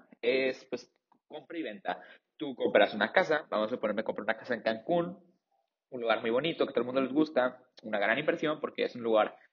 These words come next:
que a la mayoría de las personas les gusta. Bueno, y la revendo, ¿ok? Primero que nada, compro una casa barata,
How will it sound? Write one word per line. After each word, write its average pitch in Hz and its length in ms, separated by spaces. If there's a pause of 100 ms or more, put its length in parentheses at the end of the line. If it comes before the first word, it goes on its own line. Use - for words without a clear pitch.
(180)
que - 80
a - 20
la 117 180
mayoría 110 360
de 135 60
las 127 120
personas 110 360
les 123 120
gusta. - 380 (460)
Bueno, 127 340 (380)
y 135 80
la 123 100
revendo, 113 440
¿ok? - 140 (300)
Primero 117 300
que 131 80
nada, 123 200
compro 113 240
una 107 160
casa 104 320
barata, 127 560